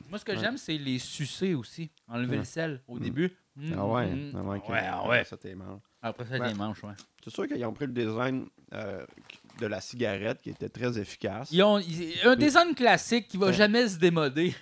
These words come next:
Speaker 1: <laughs>
Speaker 2: Regarde, les gens en raffolent depuis des années.
Speaker 1: Oui, exact.
Speaker 2: Les tubes, les bâtonnets.
Speaker 1: <laughs> Les gens en raffolent.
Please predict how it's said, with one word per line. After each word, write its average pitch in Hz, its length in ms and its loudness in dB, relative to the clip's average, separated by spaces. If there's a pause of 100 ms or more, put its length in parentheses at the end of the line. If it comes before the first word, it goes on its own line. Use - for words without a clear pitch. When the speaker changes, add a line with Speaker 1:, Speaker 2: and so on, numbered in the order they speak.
Speaker 1:
<laughs> - 640 -6
Speaker 2:
Regarde, 131 380 2
les 123 240 2
gens 160 280 4
en 120 220 2
raffolent 123 560 4
depuis 101 260 -4
des 107 320 2
années. 120 340 4 (380)
Speaker 1:
Oui, 208 100 -6
exact. 165 520 -2 (680)
Speaker 2:
Les 131 100 0
tubes, - 300 0
les 107 100 0
bâtonnets. 131 540 2 (260)
Speaker 1:
<laughs> - 60 2 (1160)
Les 320 220 2
gens 330 220 2
en 226 200 6
raffolent. 196 420 2